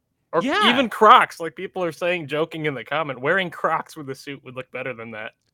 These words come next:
Speaker 2: Right. At least it would, like, have, like, s-, kind of, like, a unique, like, like, degaff kind of, kind of, uh, aesthetic to it. But, like,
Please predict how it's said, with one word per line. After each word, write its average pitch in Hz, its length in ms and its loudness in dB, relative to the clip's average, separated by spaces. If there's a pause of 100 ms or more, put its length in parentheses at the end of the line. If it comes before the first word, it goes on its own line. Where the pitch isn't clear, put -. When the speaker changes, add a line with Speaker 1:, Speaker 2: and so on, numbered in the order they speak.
(240)
Speaker 2:
Right. 240 320 0
At 190 120 -6
least 233 260 0
it 302 60 -2
would, 247 120 -4
like, 202 200 -2
have, 196 260 0
like, 196 140 -2
s-, - 100 -12
kind 208 220 -4
of, 165 80 -4
like, 185 180 -2
a 185 60 -2
unique, 156 680 -6
like, 143 340 -4 (120)
like, 135 280 -4
degaff 143 540 -4
kind 131 300 -6
of, 117 440 -8
kind 143 200 -4
of, 113 200 -8 (400)
uh, 131 120 -14 (100)
aesthetic 180 600 -4
to 127 260 -14
it. 71 160 -20 (1040)
But, 233 100 0
like, 262 220 0